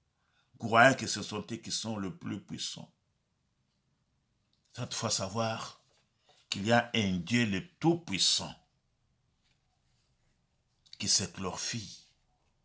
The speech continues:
<laughs> dans la faiblesse. Une référence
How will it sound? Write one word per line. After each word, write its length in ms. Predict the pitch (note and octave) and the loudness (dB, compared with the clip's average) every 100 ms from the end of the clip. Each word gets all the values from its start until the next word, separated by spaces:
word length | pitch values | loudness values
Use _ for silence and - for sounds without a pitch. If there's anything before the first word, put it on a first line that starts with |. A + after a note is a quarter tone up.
| _ _ _ _ _ _ _ _ - | _ _ _ _ _ _ _ _ -16
<laughs> 60 | - - - - - _ _ - | -16 -16 -20 -20 -20 _ _ -18
dans 160 | - E2+ | -10 -6
la 100 | D#2 | -6
faiblesse. 1040 | - - D#2+ C#2+ C2+ - - - - - _ _ _ _ _ _ _ _ _ _ _ _ _ _ _ _ _ - - - - - - _ _ _ _ _ _ _ _ _ _ - | -6 -8 -10 -12 -4 -2 -2 -4 -10 -14 _ _ _ _ _ _ _ _ _ _ _ _ _ _ _ _ _ -18 -16 -16 -16 -18 -20 _ _ _ _ _ _ _ _ _ _ 2
Une 140 | D#3+ F#3+ | 8 10
référence 840 | G3 G3 G3 A#3 A3 A2 - - | 8 8 8 10 10 8 4 0